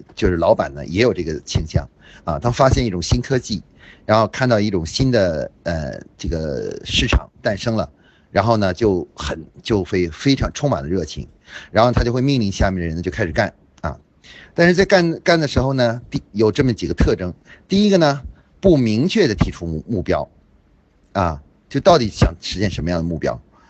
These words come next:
第二个呢，没有明确的时间限制，就多长时间内啊，做这个，做这个新产品上市要在多长时间内完成这个新产品上市，一般是没有的。同时呢，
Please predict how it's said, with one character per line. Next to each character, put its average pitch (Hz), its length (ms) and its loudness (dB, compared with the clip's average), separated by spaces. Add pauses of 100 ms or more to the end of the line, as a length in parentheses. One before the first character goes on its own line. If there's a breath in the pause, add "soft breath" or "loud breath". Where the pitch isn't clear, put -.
(380 soft breath)
第 180 100 8
二 190 160 6
个 156 80 -4
呢， 143 300 0 (120)
没 123 180 4
有 143 120 6
明 107 200 0
确 156 140 -2
的 117 60 2
时 - 260 2
间 139 420 0 (680)
限 117 320 2
制， 95 160 -12 (120)
就 117 120 -6
多 196 160 2
长 202 120 4
时 170 120 -4
间 190 120 4
内 202 200 2 (120)
啊， 117 140 0
做 156 140 0
这 147 80 -2
个， 131 180 2 (300 loud breath)
做 165 160 2
这 151 100 4
个 131 140 2
新 156 160 -2
产 156 100 4
品 127 40 2
上 139 100 6
市 139 40 4
要 127 120 6
在 131 240 0
多 185 160 6
长 147 120 0
时 110 100 -4
间 117 120 0
内 113 240 -2
完 107 240 2
成 139 100 0
这 113 120 0
个 95 40 -4
新 110 120 -2
产 107 100 0
品 90 80 -4
上 90 100 0
市， 85 180 -6 (260)
一 113 100 -2
般 107 180 4
是 - 60 -14
没 80 120 -4
有 78 140 -4
的。 - 120 -18 (500 soft breath)
同 185 180 4
时 190 120 4
呢， 170 280 4